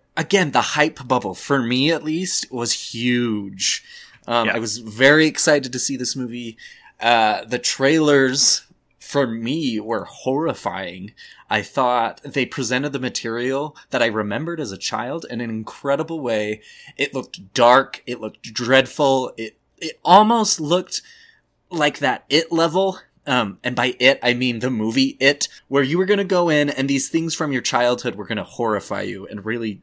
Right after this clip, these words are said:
Speaker 1: really terrify you.
Speaker 2: They were definitely smart trailers. Like, they, they did a great job of having just very brief, like, little snapshots of, of,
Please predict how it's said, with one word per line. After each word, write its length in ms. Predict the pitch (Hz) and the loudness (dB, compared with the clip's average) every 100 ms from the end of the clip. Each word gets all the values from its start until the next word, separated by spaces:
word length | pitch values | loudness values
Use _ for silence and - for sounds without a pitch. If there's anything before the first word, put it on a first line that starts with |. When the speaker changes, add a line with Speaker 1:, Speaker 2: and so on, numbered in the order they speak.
| _ | _
Speaker 1:
really 260 | 147 127 143 | -8 -6 -6
terrify 480 | - 127 123 - 82 | -8 -8 -8 -10 -12
you. 160 | 73 | -10
Speaker 2:
They 180 | 196 240 | 2 4
were 140 | 277 262 | 4 4
definitely 260 | 269 269 | 4 2
smart 260 | 247 240 226 | -2 -2 0
trailers. 380 | 233 233 143 127 | 0 0 0 -2
Like, 140 | 127 | 0
they, 220 | 151 151 | 0 0
they 220 | 147 165 | -2 -6
did 160 | 160 175 | -4 -4
a 80 | 156 | -2
great 220 | 160 135 | -2 -2
job 340 | 151 151 151 | 2 4 4
of 400 | - 139 135 131 | 2 0 2 -2
having 360 | 127 151 139 131 | -4 -6 -4 -6
just 160 | 123 127 | -8 -14
very 560 | 123 131 139 160 156 | -10 -4 -2 -2 -6
brief, 640 | 135 139 139 139 131 - 120 | -8 -4 -4 -4 -8 -8 -8
like, 180 | 113 | -8
little 200 | 135 147 | -6 -8
snapshots 920 | 147 - 143 139 143 - - 127 127 - | -4 -4 -2 0 0 0 0 0 -2 -6
of, 260 | 117 110 - | -6 -8 -12
of, 160 | 120 | -10